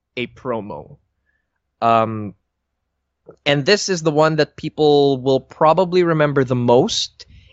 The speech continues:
If not this one, they'll likely point to the very brief but very, uh, effective promo that he cut on N W A Power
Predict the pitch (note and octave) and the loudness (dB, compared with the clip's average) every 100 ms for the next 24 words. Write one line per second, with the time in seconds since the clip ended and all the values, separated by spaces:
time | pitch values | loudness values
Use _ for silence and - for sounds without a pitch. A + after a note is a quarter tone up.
0 | - E3+ - E3+ D#3+ D3 D#3 - F#3 G#3+ | -2 -2 2 2 2 0 -2 -2 -4 -2
1 | G#3 C#3 B2+ B2+ C#3 D3+ D3 - D3 D3 | 2 2 4 2 0 -4 -6 -6 -4 -4
2 | D3+ - D3 C3+ C3 A#2 A#2+ A#2 A#2 A2+ | -6 -4 -2 0 0 -2 -2 0 0 -2
3 | - _ _ - - B2+ C#3+ D#3 D3 B2 | -8 _ _ -20 -18 -2 2 4 4 2
4 | C3 D3 G3+ - C#3 B2+ A#2+ C3+ C3 C3 | 0 2 0 -2 -4 -4 -2 2 4 4
5 | B2+ A#2+ _ _ _ - A2+ A2 G#2+ G#2 | 0 -4 _ _ _ -4 0 4 4 2
6 | G2+ F#2+ - _ _ _ _ - C3 - | 0 -2 -8 _ _ _ _ -8 -8 -4
7 | C3 - E3 D3+ C#3+ C3 B2 _ _ _ | -8 -6 0 4 4 0 -8 _ _ _
8 | _ _ E3+ E3+ E3+ F3+ F#3 C#3+ D#3 C#3+ | _ _ 4 4 4 2 2 0 -2 -6
9 | - D#3 - _ _ C3+ C3+ C3 C3 C3 | 0 -2 -2 _ _ 0 2 4 2 -2
10 | C3 - C#3+ C#3+ C#3+ C#3 C#3 - D3 D#3+ | -6 -4 -2 -2 2 2 0 0 2 4
11 | F#3+ G3 | 2 0